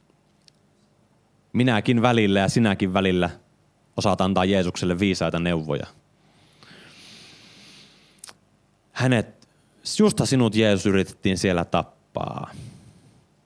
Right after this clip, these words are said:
Ne tulee paikalle, ja koska Lasarus ehti kuolla ja oli jo haudattuna, niin Jeesus, joka saapuu tänne kohtaamaan näitä surevia ihmisiä, niin,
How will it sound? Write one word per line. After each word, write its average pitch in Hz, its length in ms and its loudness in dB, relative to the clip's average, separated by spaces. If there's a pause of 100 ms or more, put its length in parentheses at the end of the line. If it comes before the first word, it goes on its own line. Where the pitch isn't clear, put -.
(2250)
Ne 143 80 2
tulee 190 260 6
paikalle, 170 640 4 (240)
ja 135 80 0
koska 180 240 0
Lasarus 214 460 4
ehti 220 380 2
kuolla 170 500 2
ja 135 120 2
oli 160 220 4
jo 151 100 2
haudattuna, 127 840 2 (680)
niin 127 160 0
Jeesus, 202 280 2
joka 156 160 2
saapuu 170 600 2
tänne 123 560 0 (380)
kohtaamaan 120 640 2
näitä 117 140 0
surevia 120 520 2
ihmisiä, 113 480 0
niin, 110 140 -2